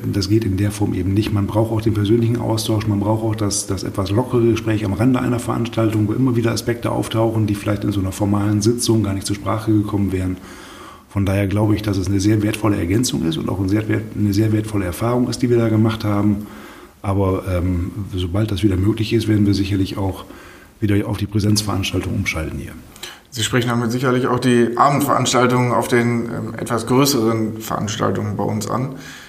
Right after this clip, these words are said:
Speaker 2: Ähm, der Treffpunkt musste abgesagt werden. Ähm, wie schwer ist das gefallen?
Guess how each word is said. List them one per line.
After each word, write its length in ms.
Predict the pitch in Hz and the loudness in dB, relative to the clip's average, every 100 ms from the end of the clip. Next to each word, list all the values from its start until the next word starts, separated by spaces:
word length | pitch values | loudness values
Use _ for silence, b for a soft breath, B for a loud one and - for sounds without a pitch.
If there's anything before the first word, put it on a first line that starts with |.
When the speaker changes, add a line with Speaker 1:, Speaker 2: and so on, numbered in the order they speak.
| B - | B -14
Speaker 2:
Ähm, 380 | 110 107 101 101 - - - | -10 -8 -10 -12 -18 -20 -6
der 120 | 113 | -4
Treffpunkt 360 | - 131 147 131 | 0 0 2 4
musste 220 | 127 - | 4 2
abgesagt 440 | - 131 123 127 | 2 4 4 4
werden. 500 | 120 123 131 127 127 - | 4 4 2 0 -2 -6
Ähm, 360 | 110 110 107 110 87 | -6 -4 -4 -4 -2
wie 100 | 113 | 0
schwer 200 | - 98 | 0 -2
ist 120 | - | -2
das 120 | 127 | -4
gefallen? 380 | 131 - 127 | -4 -4 -4